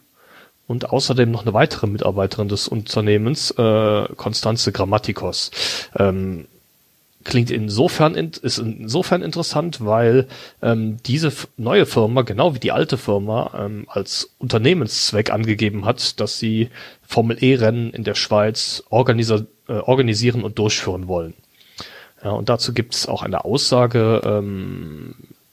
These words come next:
der Swiss Epris Operations A G gegenüber der Berner Zeitung. Die sagen nämlich, dass eine Auffanggesellschaft gegründet wo-, wollte,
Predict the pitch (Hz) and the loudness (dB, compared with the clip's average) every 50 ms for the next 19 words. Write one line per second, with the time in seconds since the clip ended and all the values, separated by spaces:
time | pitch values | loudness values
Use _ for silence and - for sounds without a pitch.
0 | _ - - 90 92 92 95 - - 117 107 - - 107 98 - - - 117 110 | _ -8 -6 -6 -4 -4 -6 -4 -4 -2 -2 0 0 -2 -2 0 2 2 2 2
1 | 101 - - 110 110 139 175 - - 170 - - - 156 151 160 175 190 196 - | 2 0 0 2 4 4 4 2 0 -2 0 0 0 0 2 2 2 2 2 0
2 | - - - - 113 104 110 104 - 110 107 95 104 95 101 90 90 92 87 - | -2 -4 0 0 0 2 0 -2 -2 -2 0 0 0 0 0 -2 -2 -4 -6 -4
3 | - - 107 117 127 - 165 165 170 165 - - - - - - - - 104 107 | -2 2 2 2 2 2 0 -2 -2 -2 -4 -8 -14 -14 -16 -10 -8 -4 0 2
4 | 107 113 110 110 113 117 110 - - - - 107 101 92 - - 175 208 - - | 2 2 2 2 2 0 0 0 -2 -2 -2 -2 -2 -2 0 2 2 2 2 2
5 | - 113 107 101 95 95 95 98 - - 110 - - - 113 104 - 107 104 107 | -2 -2 -2 -2 -2 -2 -2 0 0 -2 -4 -4 -6 -8 -8 -4 -2 -2 -2 0
6 | 107 104 107 107 110 110 110 110 113 117 - - - 120 107 113 113 - 143 156 | 0 -2 -2 0 2 4 4 4 2 0 -4 -2 2 4 4 4 4 4 2 0